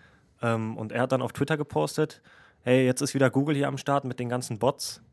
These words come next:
die mir da irgendwelche, was weiß ich, von der A I konfigurierten Mails schicken“, äh,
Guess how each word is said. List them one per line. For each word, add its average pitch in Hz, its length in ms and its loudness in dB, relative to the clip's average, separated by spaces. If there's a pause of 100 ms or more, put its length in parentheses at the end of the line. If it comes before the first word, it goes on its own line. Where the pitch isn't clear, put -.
die 120 320 -2
mir 117 160 0
da 113 120 0
irgendwelche, 120 640 -2 (360)
was - 160 -4
weiß 113 140 -2
ich, - 340 -8 (280)
von - 180 -2
der 113 100 2
A 113 80 2
I 123 120 -6
konfigurierten 120 600 0
Mails 131 400 -2
schicken“, 156 380 -4 (540)
äh, 110 360 4